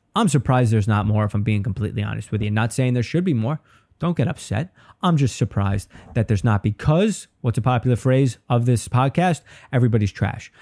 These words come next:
Everybody's trash. Nobody's really a good person. I'm surprised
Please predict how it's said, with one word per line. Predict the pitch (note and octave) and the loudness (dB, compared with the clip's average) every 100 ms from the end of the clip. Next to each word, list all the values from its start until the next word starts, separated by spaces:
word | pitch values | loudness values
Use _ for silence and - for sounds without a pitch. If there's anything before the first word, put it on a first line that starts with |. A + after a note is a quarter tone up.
| - - | -8 0
Everybody's | D3+ F#3 F3 | 2 4 2
trash. | - B2+ A#2 A2+ - | 2 0 2 0 -2
Nobody's | G#3 C3 D3 C3+ | 0 2 4 4
really | A#2+ C#3 | 4 4
a | B2 | 2
good | G#2+ C#3 C#3+ | 2 0 0
person. | - C3+ C3 D#3+ - | 2 0 0 -2 -2
I'm | C#3+ | -2
surprised | D#3+ E3+ - A2+ G2+ G2+ | -2 -4 0 0 0 -4